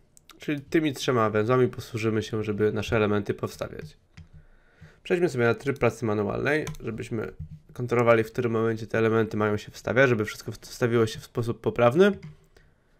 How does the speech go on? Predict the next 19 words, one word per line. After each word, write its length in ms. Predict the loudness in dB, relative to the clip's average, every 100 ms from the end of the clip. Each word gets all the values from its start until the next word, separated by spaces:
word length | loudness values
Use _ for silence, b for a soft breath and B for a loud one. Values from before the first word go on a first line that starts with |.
| b -10
I 60 | -4
przejdźmy 340 | 0 0 0
sobie 240 | -2 0
od 100 | 0
góry, 320 | 2 4 4 4
czyli 260 | -2 0
gałęzie 440 | 6 8 8 6 2
to 120 | 0
będą 280 | 0 0 -2
elementy, 480 | -2 2 0 -2
które 240 | -10 -4 -2
będą 300 | 0 -2 -6
definiowane 680 | -8 -10 -6 -4 -4 -4
jako 200 | -6 -6
belki, 420 | 0 2 2 -2 -4
więc 140 | -4
możemy 260 | -4 -4 -4
sobie 220 | -2 0
je 180 | 0